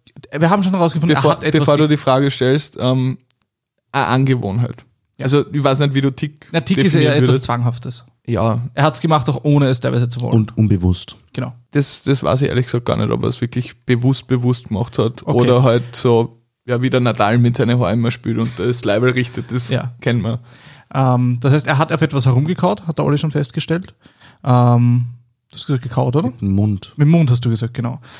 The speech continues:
Speaker 1: Okay. Hat er etwas in den Mund genommen?
Speaker 2: Ja.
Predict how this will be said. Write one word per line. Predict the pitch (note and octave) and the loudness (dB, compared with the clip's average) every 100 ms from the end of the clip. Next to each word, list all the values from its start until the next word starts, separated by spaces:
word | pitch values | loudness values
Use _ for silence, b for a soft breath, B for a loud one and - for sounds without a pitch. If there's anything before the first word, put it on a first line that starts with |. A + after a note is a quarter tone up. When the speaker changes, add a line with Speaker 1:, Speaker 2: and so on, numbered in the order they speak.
| B | B
Speaker 1:
Okay. | - C3+ B2 B2 B B B - | -8 -2 -2 -2 B B B -4
Hat | D#3+ | 0
er | F#3+ E3 | 0 0
etwas | D3+ D#3 | 0 0
in | - C#3+ | 2 2
den | C3 | 4
Mund | C3+ B2 | 2 0
genommen? | C3 A#2 - C3+ _ - | -4 -4 -6 -12 _ -6
Speaker 2:
Ja. | C3 | -2